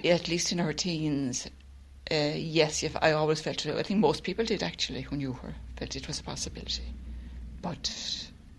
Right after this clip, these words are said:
we didn't, I didn't anyway, I think of the poor Clares. Then sometimes people, a lot of people said it to us all along, for, uh, from the time she was sixteen, seventeen, I suppose, you know, that Anya will be a nun. And, uh,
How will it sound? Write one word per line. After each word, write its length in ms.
we 120
didn't, 380
I 80
didn't 300
anyway, 220
I 40
think 220
of 60
the 60
poor 180
Clares. 440
Then 460
sometimes 480
people, 320
a 40
lot 200
of 60
people 220
said 200
it 120
to 140
us 120
all 180
along, 320
for, 260
uh, 260
from 160
the 60
time 180
she 120
was 140
sixteen, 480
seventeen, 500
I 100
suppose, 360
you 80
know, 140
that 160
Anya 320
will 120
be 180
a 40
nun. 280
And, 480
uh, 180